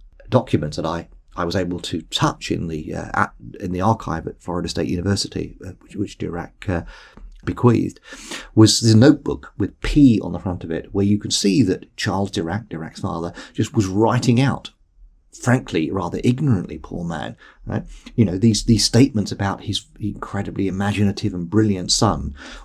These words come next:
plainly having no sense of, of what he was writing. And, and frankly,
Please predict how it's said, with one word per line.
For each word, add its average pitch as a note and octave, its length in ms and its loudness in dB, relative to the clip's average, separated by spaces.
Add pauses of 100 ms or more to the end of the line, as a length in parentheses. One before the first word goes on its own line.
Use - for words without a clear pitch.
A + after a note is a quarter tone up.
(280)
plainly A2 320 0
having G2 260 4
no G#3 200 6
sense - 600 2 (520)
of, A2+ 260 4
of F#2+ 140 -2
what G#2 140 2
he G2 100 -2
was F2+ 140 0
writing. E2+ 580 -4 (220)
And, G#2 220 4 (440)
and - 140 2
frankly, A2 420 2